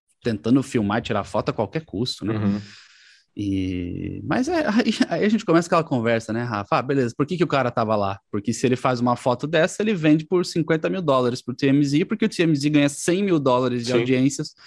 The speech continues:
Speaker 1: Só de banner de acesso nessa matéria, ele ganha cem mil e ele pagou cinquenta porque as pessoas querem ver. Então, enfim, mudou, mas ainda com, com ressalvas, né?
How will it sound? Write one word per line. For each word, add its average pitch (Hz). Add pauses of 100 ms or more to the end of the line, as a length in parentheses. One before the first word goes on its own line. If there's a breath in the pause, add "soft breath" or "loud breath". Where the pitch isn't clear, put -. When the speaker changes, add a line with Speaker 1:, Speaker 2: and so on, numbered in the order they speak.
(220 loud breath)
Speaker 1:
Só 170
de 185
banner 165
de 120
acesso 127
nessa 127
matéria, 131
ele 160
ganha 147
cem 156
mil 127
e -
ele 123
pagou 131
cinquenta 131
porque 160 (320)
as -
pessoas 147
querem 143
ver. 113 (680)
Então, 120
enfim, - (420 loud breath)
mudou, 131
mas 160
ainda 123 (160)
com, 110 (120)
com 117
ressalvas, 104
né? 139